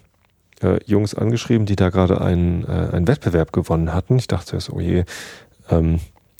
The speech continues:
hoffentlich antworten die mir überhaupt, wenn sie gerade einen Wettbewerb gewonnen haben, sind sie bestimmt gerade voll berühmt. Nee, waren sie nicht. Ähm, also zumindest nicht so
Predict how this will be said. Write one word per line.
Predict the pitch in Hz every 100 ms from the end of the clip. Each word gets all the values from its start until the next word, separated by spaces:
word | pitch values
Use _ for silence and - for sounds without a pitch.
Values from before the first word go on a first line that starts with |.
| _ - -
hoffentlich | - 87 87 - - - - -
antworten | 82 - 90 92
die |
mir | 92
überhaupt, | 95 101 -
wenn | 82
sie |
gerade | 78 82
einen | 85
Wettbewerb | 92 - - 87
gewonnen | - 90 87
haben, | 87 85
sind | 92 -
sie | -
bestimmt | - - -
gerade | 82 85
voll | - 104
berühmt. | 101 101 104 - - - - -
Nee, | 95 87 80 - - -
waren | 92 87
sie |
nicht. | 98 131 - -
Ähm, | 101 95 92 -
also | 87
zumindest | 80 - 90 -
nicht | 92 -
so | - 90 87